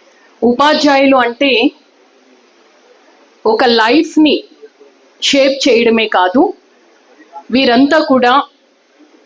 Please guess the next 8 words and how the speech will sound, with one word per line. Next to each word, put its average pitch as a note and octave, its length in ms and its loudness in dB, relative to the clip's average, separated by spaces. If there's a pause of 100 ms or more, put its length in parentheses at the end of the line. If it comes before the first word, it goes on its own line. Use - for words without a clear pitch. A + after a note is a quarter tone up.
నేషన్ C#4 580 0
బిల్డర్స్ C4+ 600 0 (760)
అని A#3+ 140 0 (120)
ప్రూవ్ C#4+ 360 2
చేసి B3 420 0 (720)
సమాజంలో D4+ 720 2
ఉపాధ్యాయ C4 680 0
వృత్తిని A3+ 680 0